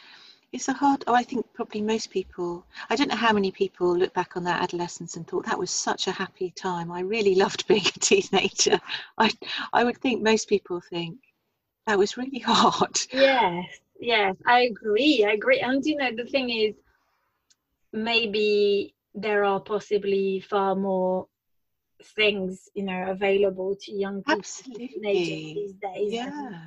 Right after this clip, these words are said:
Speaker 2: than were, you know, for us or our parents, and so therefore, you know, they
Speaker 1: Yeah.
Speaker 2: have to navigate that, the, the, the da-, dangers so much
Speaker 1: Yes.
Speaker 2: more. So, uh, you know, obviously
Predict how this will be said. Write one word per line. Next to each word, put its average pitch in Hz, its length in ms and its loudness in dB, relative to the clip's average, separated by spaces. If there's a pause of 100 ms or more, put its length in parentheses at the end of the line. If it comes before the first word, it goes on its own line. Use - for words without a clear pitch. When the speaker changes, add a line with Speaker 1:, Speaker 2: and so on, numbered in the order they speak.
Speaker 2:
than 196 280 -8
were, 202 480 0 (480)
you 214 140 -12
know, 190 180 -4 (100)
for 190 220 -4
us 233 380 2
or 190 160 -6
our 185 240 -8
parents, 240 720 -6
and 208 120 -12
so 190 220 -6
therefore, 196 640 -2 (340)
you 214 80 -10
know, 247 120 -4
they 269 100 -2
Speaker 1:
Yeah. 269 160 -2
Speaker 2:
have - 200 -12
to 202 140 -14
navigate 196 680 -4 (220)
that, 185 180 -12
the, - 420 -14
the, 196 120 -10
the 202 180 -6
da-, 196 500 -4
dangers 196 800 -8 (180)
so 190 160 -8
much 190 200 -8
Speaker 1:
Yes. 226 500 -2
Speaker 2:
more. 190 140 -14 (760)
So, 277 380 0 (100)
uh, 262 40 -2
you 269 120 -8
know, 233 220 -6
obviously 226 520 -10